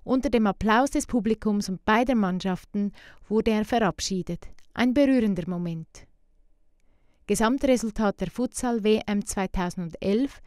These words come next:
Weltmeister Herren, erster Platz Iran,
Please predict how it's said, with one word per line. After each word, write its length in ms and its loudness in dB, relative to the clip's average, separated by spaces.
Weltmeister 840 0
Herren, 600 -2
erster 400 2
Platz 540 -4
Iran, 560 0